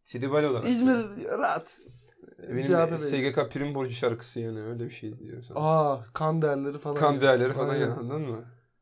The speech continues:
Speaker 1: Ya senin tarzın yani. Muştat tarzı, Nibas tarzı.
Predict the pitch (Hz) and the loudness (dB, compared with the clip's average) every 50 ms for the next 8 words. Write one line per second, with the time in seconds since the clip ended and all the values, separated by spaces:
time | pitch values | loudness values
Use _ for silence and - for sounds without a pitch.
0 | _ - 117 117 - 131 131 131 120 - 127 113 107 101 107 110 104 101 95 90 | _ -10 -8 -6 -6 -6 -6 -4 -2 0 0 0 -2 -4 -6 -10 -10 -12 -16 -18
1 | - - _ _ _ _ _ _ _ _ _ _ _ _ _ _ _ _ _ - | -20 -20 _ _ _ _ _ _ _ _ _ _ _ _ _ _ _ _ _ -2
2 | - - 117 117 120 - 131 127 123 - - 113 107 107 113 - 151 120 123 117 | -2 0 0 -2 -2 -2 -4 -4 -4 -4 -8 -8 -8 -8 -10 -8 -6 -4 -2 -2
3 | 117 110 - - - - 110 - - | -2 -4 -4 -8 -12 -14 -14 -16 -18